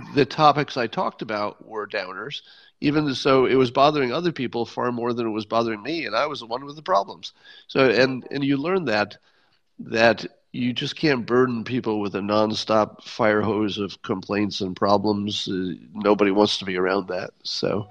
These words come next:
I, I, I had to learn that the hard way. So I hope there's somebody brutally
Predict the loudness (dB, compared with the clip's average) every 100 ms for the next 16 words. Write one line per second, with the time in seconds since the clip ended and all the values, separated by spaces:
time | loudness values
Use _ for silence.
0 | -14 -18 -18 -2 4 8 8 8 6 4
1 | 2 0 2 0 0 -2 -2 -4 -6 -2
2 | 0 -2 -6 -20 -10 -2 4 4 4 0
3 | -4 -2 -4 -4 -4 -2 -2 -4 -8 -4
4 | 0 2 2 2 2 0 -2